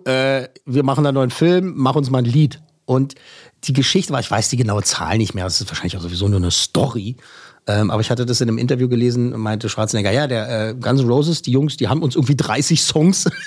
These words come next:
<laughs> angeboten. <laughs> Quasi haben gesagt, „Hier, äh, mach mal den, mach mal den, mach mal den.“ Und letztendlich hat sich Schwarzenegger angeblich höchstpersönlich für You Could Be Mine entschieden. Also ein Song, der auch für einen anderen Film funktioniert hätte, aber eben halt fett war und Schwarzenegger fand ihn wohl geil, weil er halt eben auch Guns N' Roses geil findet.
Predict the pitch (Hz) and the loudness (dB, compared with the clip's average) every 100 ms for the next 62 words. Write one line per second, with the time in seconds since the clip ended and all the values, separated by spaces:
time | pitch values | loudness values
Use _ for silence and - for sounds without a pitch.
0 | - - - - - - 240 - 160 - | -12 -12 -10 -8 -8 -6 -4 -4 -4 -2
1 | 180 - 220 160 - - - - - 156 | -2 0 0 0 -4 -10 -14 -14 -4 -2
2 | 160 160 156 151 - 269 247 254 254 240 | -2 -4 -4 -4 0 0 2 0 0 -2
3 | 294 311 381 - - - 202 - 254 - | 0 2 2 0 -2 -2 -2 -2 -2 0
4 | 233 185 165 165 170 165 160 - - - | 0 0 0 -2 -2 -4 -4 -10 -16 -20
5 | - - - 147 196 277 - 90 - - | -14 -4 0 2 0 -2 -4 -2 -2 0
6 | 190 185 180 165 175 165 - 131 151 156 | -2 -2 -2 -2 0 0 0 0 0 0
7 | - 135 156 156 160 - 131 117 110 135 | 0 2 2 0 -2 2 2 4 4 2
8 | 147 120 98 - 98 95 95 - - - | 0 0 -6 -6 -6 -6 -8 -14 -20 -18
9 | - - - 110 113 120 127 - 135 143 | -16 -14 -4 0 2 2 0 0 2 2
10 | 165 165 156 131 135 139 127 120 143 135 | 4 4 2 2 2 2 -2 -2 0 0
11 | 110 156 190 - 123 123 123 - 110 113 | 2 2 2 2 0 2 0 2 2 2
12 | 113 120 156 123 117 131 120 123 120 - | 2 0 0 0 -2 -2 0 0 0 -6
13 | - 139 147 147 147 123 123 123 110 123 | -6 -6 0 0 0 0 0 0 -2 -2
14 | 139 123 120 127 127 123 113 92 127 147 | -2 -2 0 -2 0 0 0 0 2 2
15 | 139 120 110 110 117 117 117 113 117 113 | 2 0 0 -2 -2 -4 -4 -2 -2 0
16 | 107 104 131 120 98 98 107 | 0 0 0 0 -4 -6 -8